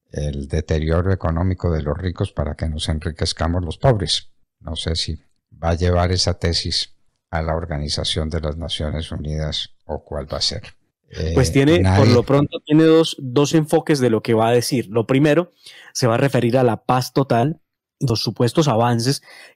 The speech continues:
Speaker 2: que en esa materia ha logrado en su gobierno. Recordemos que a esto hay que sumarle la intención de veintidós bandas criminales de poder unirse a la idea que tiene Gustavo Petro de la paz total.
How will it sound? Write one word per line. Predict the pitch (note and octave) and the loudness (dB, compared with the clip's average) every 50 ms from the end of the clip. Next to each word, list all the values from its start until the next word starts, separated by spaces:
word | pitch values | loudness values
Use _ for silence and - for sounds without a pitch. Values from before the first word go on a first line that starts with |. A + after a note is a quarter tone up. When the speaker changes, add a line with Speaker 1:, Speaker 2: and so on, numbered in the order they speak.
| _ | _
Speaker 2:
que | - B2 | -2 0
en | A2+ A2+ | 0 2
esa | A#2 A2+ C3 C3+ | 2 2 2 2
materia | B2 A2+ - - A2+ A2 A2+ A#2+ B2 B2 | 0 0 0 0 0 2 2 2 2 2
ha | B2+ - A2+ A2+ | 0 0 0 -2
logrado | A2 A2 A2+ A2+ A2 A2 A2 A2 | 0 0 0 0 0 -2 -2 -4
en | A2 G2+ | -4 -4
su | - - G#2+ | -4 -6 -6
gobierno. | F#2+ G#2 A2+ A#2 B2 B2 A#2 F#2 F#2+ G2 F#2+ - _ - - - _ _ _ | -4 -2 0 2 2 2 2 0 -4 -8 -10 -12 _ -20 -20 -20 _ _ _
Recordemos | - - G2+ - - F#2+ F2+ G2+ G#2 A2 B2+ B2 - | -8 -8 -6 -4 -4 -4 -2 -2 0 0 0 -2 -2
que | - A#2 G2+ | -2 -2 -2
a | F#2+ G2 | -2 -4
esto | G2 - - B2 | -6 -4 -4 -4
hay | A2 | -2
que | - B2 A#2 A2+ A2+ A2+ | 0 0 2 2 2 2
sumarle | - - B2+ B2 A2+ A2 G#2+ D3+ - - - | 2 2 2 2 2 0 -2 -2 -4 -4 -4
la | G2 F#2+ F#2 - - - - - | -6 -6 -8 -10 -14 -14 -6 -2
intención | B2 B2 B2+ A2+ - A2 G2+ G2 - B2 A#2 A2+ | 0 2 2 0 -2 -4 -6 -4 -2 0 0 2
de | B2+ B2+ | 2 2
veintidós | A#2+ A2+ G#2+ - - G#2+ G2+ G#2 G#2 A2+ | 2 2 0 -2 -4 -4 -4 -4 -2 0
bandas | A#2+ A#2 A2+ A#2 A#2+ A#2 - | 0 2 2 2 0 -2 0
criminales | - C3+ C3 B2+ B2 A#2 A2 G#2 A2+ - - _ _ - - - - _ - | 2 2 4 4 2 2 0 -4 -6 -8 -10 _ _ -20 -20 -20 -20 _ -2
de | A2+ A2+ | -2 0
poder | - A2 G#2+ G#2 A2 A2 | 0 0 0 2 2 4
unirse | B2 B2 B2+ B2 A2 G2+ - B2 A2+ | 4 4 4 4 2 2 2 2 2
a | A2+ | 2
la | G#2+ G#2 G2+ | 2 0 0
idea | G2+ G2+ G#2 A2 A#2 | -2 -2 0 0 0
que | - G2+ | -2 -2
tiene | - A2 A2 A2+ | -2 -2 0 0
Gustavo | G#2 G#2 - - G#2+ G#2+ | -2 -2 -2 -2 -2 0
Petro | - A#2+ A2 - A#2+ A2+ | 0 0 2 2 2 2
de | G#2+ | 2
la | G2+ F#2+ | 0 -2
paz | - G#2 G2+ - | -4 -6 -4 -2
total. | C3 B2 C#3+ C#3 C3+ | 0 0 2 2 0